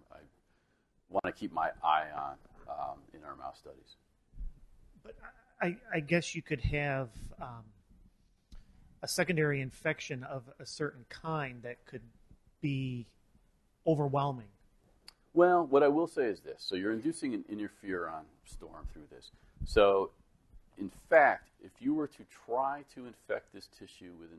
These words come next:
Speaker 1: irrelevant virus, we used vaccinia, uh, in our case. Tone Schumacher has, has also done this in a, in a very different model, uh, in the context of H S V in a mouse. You basically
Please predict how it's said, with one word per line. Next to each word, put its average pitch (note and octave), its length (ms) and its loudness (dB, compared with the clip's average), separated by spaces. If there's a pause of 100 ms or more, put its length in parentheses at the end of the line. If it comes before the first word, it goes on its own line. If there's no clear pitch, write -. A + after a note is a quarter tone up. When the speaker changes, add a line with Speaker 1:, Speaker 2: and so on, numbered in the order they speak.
Speaker 1:
irrelevant F2+ 420 2
virus, C#2+ 420 -8 (420)
we B2+ 120 4
used C3+ 240 2
vaccinia, D2+ 600 -4 (220)
uh, D#2+ 40 -20 (180)
in E2 140 -20
our D#2 220 -16 (180)
case. D#2+ 160 -20 (100)
Tone G2+ 140 -2
Schumacher F2 560 -8 (380)
has, F2 300 -4
has F#2 200 -12
also G2 340 8
done E2 320 -8
this D#2 180 -20
in D#2 80 -20
a, C#2 260 -20
in D2+ 60 -20
a D2+ 120 -20
very D#2+ 240 -8
different D#2+ 380 -16 (120)
model, D2 380 -4 (420)
uh, D2 220 0
in D2 60 -8
the C#2+ 80 -20
context D2+ 340 -14
of D#2 120 -20
H D#2 200 -16
S C#2+ 100 -14 (160)
V C#2 60 -20 (560)
in F#2+ 80 -8
a E2+ 60 -10
mouse. - 320 -12 (880)
You G2 100 -12 (120)
basically C3 680 -2